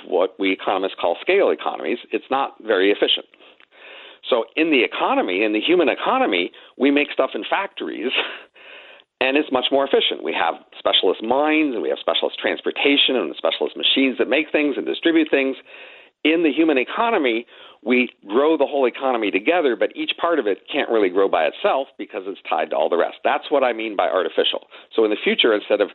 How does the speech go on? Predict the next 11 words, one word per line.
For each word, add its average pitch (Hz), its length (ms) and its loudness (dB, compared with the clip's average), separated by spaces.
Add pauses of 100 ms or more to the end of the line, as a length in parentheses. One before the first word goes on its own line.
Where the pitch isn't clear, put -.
(360)
growing 113 520 0
a 104 60 -4
human 110 320 0
in, 85 300 -2
in 98 100 0
a, 82 160 0 (360)
you - 140 -8
know, 67 140 -4 (340)
a 92 120 0
vat 92 340 -2
like - 300 -4